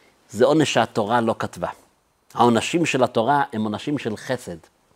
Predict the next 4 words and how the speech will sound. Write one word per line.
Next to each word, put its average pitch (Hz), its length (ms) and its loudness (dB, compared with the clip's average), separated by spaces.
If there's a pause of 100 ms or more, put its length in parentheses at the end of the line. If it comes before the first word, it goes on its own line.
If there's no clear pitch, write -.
(440)
הם 101 100 -4
עונשים 110 320 0
שנועדו 127 720 6 (920)
להיטיב 117 680 4